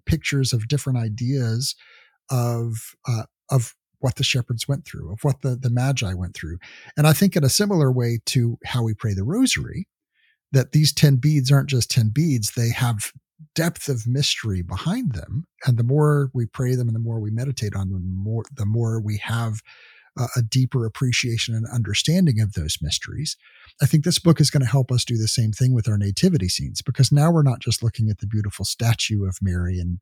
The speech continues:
and the child Jesus and Joseph. We're hearing all of these stories and having new ways and new memories and new meditations to attach to them,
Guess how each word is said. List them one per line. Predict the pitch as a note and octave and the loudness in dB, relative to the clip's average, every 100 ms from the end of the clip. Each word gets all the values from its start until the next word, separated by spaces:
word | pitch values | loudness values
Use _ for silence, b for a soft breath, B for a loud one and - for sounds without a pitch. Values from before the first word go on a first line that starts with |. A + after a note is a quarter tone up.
| - | -6
and | G#2 F#2 - | -4 -4 -6
the | G2 | -4
child | G#2+ F#2 F2 | 0 0 -2
Jesus | - F#2 F#2 F#2+ F2 | -4 -4 -4 -4 -4
and | F2 | -2
Joseph. | B2 D#3 - F2+ - b b b b b b C3+ | 0 0 0 -6 -8 b b b b b b 6
We're | C3 B2 - | 6 6 -2
hearing | - - D#3 D#3 D#3 D3+ C#3+ - | -12 -2 0 2 2 4 2 0
all | B2+ C3+ D3 C3 | -4 2 4 4
of | A2+ | 4
these | A#2 G#2+ | 0 -2
stories | - - C#3+ D3+ A2 G2+ G#2 | -2 0 0 2 2 0 -2
and | A2 | -2
having | - A2+ A#2 A2 | -2 -2 0 2
new | A#2 C3+ D3 C3 | 2 2 2 2
ways | A#2+ B2 B2 A#2 | 2 2 2 2
and | G#2+ | 2
new | A2+ B2+ | 4 4
memories | B2 A#2+ B2 A#2 A#2 | 4 4 4 2 0
and | A2 G#2 | 0 2
new | B2 | 4
meditations | B2+ A2 - C3 B2+ - G2+ - | 4 0 0 2 2 2 -2 -2
to | - | -2
attach | G#2+ - E3+ A#3 - - | -2 0 0 0 -2 -4
to | |
them, | - C3 B2 | -6 -8 -12